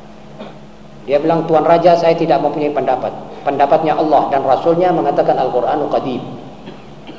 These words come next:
"Kamu masih kolot pendapatmu. Tidak ada pendapat kolot dan, dan modern dalam soal ini, ya Khalifah, ya Mu'tasim. Masalahnya hak." Dia bilang sama algojonya,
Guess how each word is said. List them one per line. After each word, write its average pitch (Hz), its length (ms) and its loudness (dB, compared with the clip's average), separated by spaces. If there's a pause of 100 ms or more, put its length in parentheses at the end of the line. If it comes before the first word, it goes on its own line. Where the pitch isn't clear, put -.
(1300)
"Kamu 262 240 4
masih 254 320 0
kolot 269 480 4
pendapatmu. 202 480 0 (1900)
Tidak 196 160 2
ada 202 160 4
pendapat 196 320 4
kolot 190 480 2
dan, 160 320 0 (160)
dan 156 240 -2
modern 156 400 4
dalam 143 240 -2
soal 143 160 0
ini, 131 320 -4
ya 117 160 -4
Khalifah, 127 480 -6
ya 120 160 -6
Mu'tasim. 117 420 -6 (600)
Masalahnya 156 560 -4
hak." 165 260 -4 (2500)
Dia 160 160 0
bilang 190 240 2
sama 185 240 2
algojonya, 185 800 2